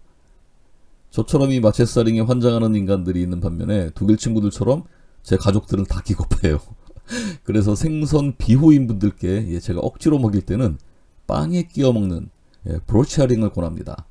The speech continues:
독일에도 많이 있는 해산물 프랜차이즈죠. 예, 노르제에서 먹을 수 있는데요. 독일에서는 이걸 피시 브로체인이라고 해요.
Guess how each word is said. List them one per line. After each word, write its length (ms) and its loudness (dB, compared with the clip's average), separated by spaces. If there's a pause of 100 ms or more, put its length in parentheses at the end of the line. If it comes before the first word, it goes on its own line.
(720)
독일에도 400 4
많이 220 2
있는 240 2
해산물 800 2
프랜차이즈죠. 1040 -2
예, 140 -4 (120)
노르제에서 1000 0
먹을 220 -6
수 120 -8
있는데요. 480 -4 (680)
독일에서는 600 -2
이걸 300 0
피시 300 -4
브로체인이라고 640 -4
해요. 240 -12